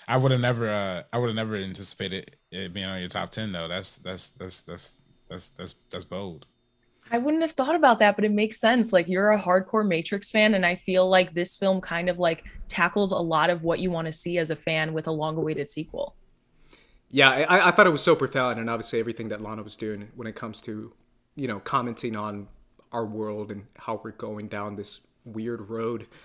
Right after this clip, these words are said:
Speaker 3: Uh, it, it just felt so timely and so perfect that it, it just perfectly encapsulated what twenty twenty-one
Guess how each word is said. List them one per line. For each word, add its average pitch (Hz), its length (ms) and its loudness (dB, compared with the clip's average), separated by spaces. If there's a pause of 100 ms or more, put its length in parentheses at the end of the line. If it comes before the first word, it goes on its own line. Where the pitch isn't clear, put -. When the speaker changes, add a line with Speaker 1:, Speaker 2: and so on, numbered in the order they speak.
(440)
Speaker 3:
Uh, 107 340 -2 (120)
it, 156 140 -8
it 160 120 4
just 202 200 0
felt 190 200 2
so 180 160 4
timely 151 400 2
and 123 80 -4
so 127 140 -2
perfect 120 460 -4
that 110 120 -6
it, 107 140 -4
it 107 120 -8
just - 240 -8 (300)
perfectly 113 600 -8
encapsulated 104 680 -12
what 107 240 -14
twenty 107 240 -10
twenty-one 107 500 -10